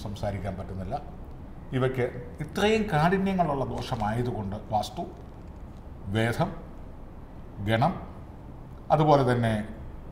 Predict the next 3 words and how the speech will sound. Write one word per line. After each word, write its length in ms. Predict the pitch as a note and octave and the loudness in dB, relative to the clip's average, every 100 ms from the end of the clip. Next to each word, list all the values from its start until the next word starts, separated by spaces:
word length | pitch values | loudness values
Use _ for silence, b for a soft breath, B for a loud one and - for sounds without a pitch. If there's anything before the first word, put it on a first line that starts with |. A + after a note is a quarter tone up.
| - - | -12 -2
ഷഷ്ടാഷ്ടമം, 680 | B2+ - C3 C3 - C3 F3+ - - - - - - - - | -2 0 2 2 2 -2 -2 -4 -12 -12 -12 -12 -12 -10 -6
മറ്റ് 240 | G2 G2+ G2+ F#2 - - - - - - - - - | -2 0 0 -2 -6 -12 -12 -12 -12 -10 -10 -8 -2
ഇതര 160 | C3+ | 4